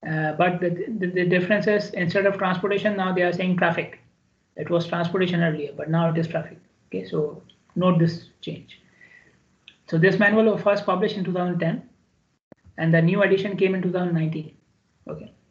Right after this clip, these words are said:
but the, the book contains the procedure from two thousand ten because the book, this book was published in two thousand eighteen. The manual is not considered as a standard because there are so many things around traffic accidents which you cannot control.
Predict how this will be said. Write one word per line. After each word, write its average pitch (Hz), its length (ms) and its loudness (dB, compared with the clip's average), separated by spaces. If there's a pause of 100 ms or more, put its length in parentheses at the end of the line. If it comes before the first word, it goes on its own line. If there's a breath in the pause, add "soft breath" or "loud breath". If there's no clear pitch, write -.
(300)
but 170 220 2
the, 170 260 6
the 160 80 0
book 214 480 0
contains 190 480 0
the 175 240 -2
procedure 175 440 -2
from 175 220 -4
two 180 60 -4
thousand 170 240 -2
ten 165 220 -2 (120)
because 165 220 -4
the 165 40 0
book, 175 280 0 (160)
this 175 160 2
book 175 160 2
was 175 160 0
published 170 260 -2
in 170 60 0
two 170 80 -4
thousand 160 220 0
eighteen. - 220 -14 (1080 loud breath)
The 175 100 -2
manual 220 300 4
is 226 120 2
not 226 200 0
considered 214 420 0
as 196 280 2
a - 20 -8
standard 175 600 -2
because 170 440 -4
there 175 140 -2
are 170 80 -2
so 196 180 0
many 196 220 -2
things 185 520 -2
around 170 340 2
traffic 170 280 2
accidents 160 560 0 (420 loud breath)
which 160 140 -8
you 175 60 -4
cannot 175 320 0
control. 160 440 0